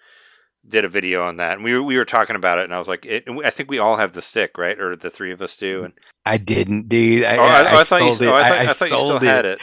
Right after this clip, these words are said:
Speaker 1: Oh, okay.
Speaker 2: Yeah, I went to go look
Speaker 1: Yeah.
Speaker 2: for it, and I was thinking, well, before I pull the trigger on it, uh, on that, uh, that adapter you told me about,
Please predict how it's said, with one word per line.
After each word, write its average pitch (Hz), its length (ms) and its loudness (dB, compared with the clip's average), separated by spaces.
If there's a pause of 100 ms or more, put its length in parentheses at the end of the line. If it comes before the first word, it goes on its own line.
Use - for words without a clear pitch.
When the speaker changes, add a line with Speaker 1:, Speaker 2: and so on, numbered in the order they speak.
Speaker 1:
Oh, 98 200 -6
okay. 117 100 -2
Speaker 2:
Yeah, 139 340 6 (100)
I 131 40 4
went 135 180 -2
to 139 80 -10
go 135 140 -2
look 139 180 0
Speaker 1:
Yeah. - 60 -12
Speaker 2:
for 131 260 -6
it, 120 180 -4
and 135 160 0
I 123 40 0
was 120 160 -8
thinking, 123 240 -6
well, 120 140 -4
before 120 340 -8
I - 40 -20
pull 139 200 -12
the 120 80 -14
trigger 135 360 0
on 113 220 2
it, 107 220 -4
uh, 113 240 -4
on 113 160 -4
that, 107 220 -2
uh, 104 400 -4
that 107 200 -4
adapter 117 360 -2
you 104 120 -12
told 107 220 -10
me 104 80 -2
about, 101 340 0